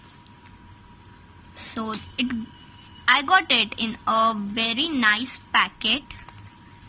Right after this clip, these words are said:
and it's from the brand Kabir Art. And I got it for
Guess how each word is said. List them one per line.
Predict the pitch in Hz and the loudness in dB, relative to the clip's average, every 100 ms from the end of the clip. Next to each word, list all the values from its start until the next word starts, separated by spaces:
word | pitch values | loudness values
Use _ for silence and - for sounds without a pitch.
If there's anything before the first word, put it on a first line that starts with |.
| - - | -18 -4
and | 208 190 190 - | -2 -2 -4 -6
it's | 294 - - - | -6 -2 -2 0
from | - 320 311 | 2 2 2
the | 311 | 0
brand | 247 214 220 202 196 208 | 0 2 2 2 0 0
Kabir | 220 202 226 247 - | 0 2 2 2 4
Art. | 202 185 233 - - - - - - - - - - - - - - - - - - - - - - - - - - - - | 4 4 0 -8 -18 -20 -20 -20 -20 -20 -20 -20 -20 -20 -20 -20 -20 -20 -20 -20 -10 -8 -8 -12 -20 -20 -20 -20 -20 -18 -6
And | 214 220 220 | -4 -2 2
I | 285 302 | 2 4
got | 320 330 - 349 | 4 4 4 0
it | 349 | -2
for | - 330 320 | -6 2 4